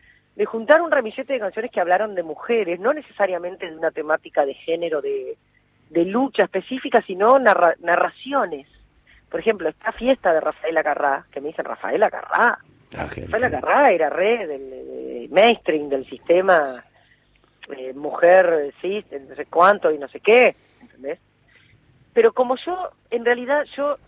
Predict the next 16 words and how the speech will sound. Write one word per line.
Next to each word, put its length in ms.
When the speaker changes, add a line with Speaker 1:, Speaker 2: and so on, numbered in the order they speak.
Speaker 1:
después 300
del 140
Soy 160
Pecadora, 760
fue 120
como 240
que 380
aprendí 540
un 120
montón, 720
eh, 160
fui 180
llamada 340
a 40
algunos 260
congresos, 1000